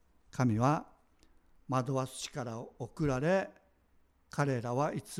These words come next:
りを信じるようになったとありますが、どういう意味でしょうか？神は人を惑わすんでしょうか？人を滅ぼしたいんでしょうか？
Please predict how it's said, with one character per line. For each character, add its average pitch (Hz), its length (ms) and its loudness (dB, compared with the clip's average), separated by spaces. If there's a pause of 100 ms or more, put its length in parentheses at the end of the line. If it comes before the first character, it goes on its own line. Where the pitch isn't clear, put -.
(160)
り 131 100 2
を 127 160 0
信 151 480 2
じ 143 160 -2
る 143 100 -2
よ 113 180 -2
う 117 40 -8
に 113 180 -12 (600)
な 131 140 4
っ 127 60 -4 (160)
た 120 140 -2
と - 300 0
あ 120 100 0
り 127 100 2
ま 160 140 0
す - 140 -10
が、 143 100 -2
ど 131 200 2
う 131 60 6
い 123 40 4
う - 20 6
意 127 40 6
味 120 100 4
で 107 100 -4
し - 140 -10
ょ 139 60 -12
う - 40 -16
か？ - 160 -20 (1040)
神 143 300 2
は 135 260 2 (380)
人 - 320 0
を 135 260 2 (160)
惑 123 240 -2
わ 131 160 0
す - 160 0
ん 131 80 2
で 113 80 -6
し - 140 -12
ょ 123 60 -16
う 156 40 -20
か？ - 140 -20 (640)
人 - 300 2
を 151 240 4
滅 160 420 8
ぼ 208 80 12
し - 260 4
た 208 60 2
い 190 40 4
ん 151 40 0
で 135 80 -2
し 113 160 -6
ょ 104 40 -6
う 107 40 -14
か？ - 160 -20